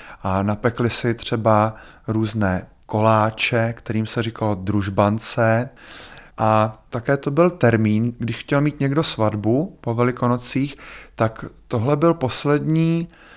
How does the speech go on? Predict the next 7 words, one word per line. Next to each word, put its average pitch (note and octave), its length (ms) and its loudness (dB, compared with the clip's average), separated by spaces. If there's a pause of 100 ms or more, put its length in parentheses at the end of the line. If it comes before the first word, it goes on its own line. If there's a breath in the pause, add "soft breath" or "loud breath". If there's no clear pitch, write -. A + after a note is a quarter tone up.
(260 loud breath)
termín C#3 420 0
námluv. C#3+ 600 2
Dohadovaly B2+ 520 4
se - 140 -4
svadební C#3 760 0
smlouvy, C#3 540 0
kolik B2+ 520 -2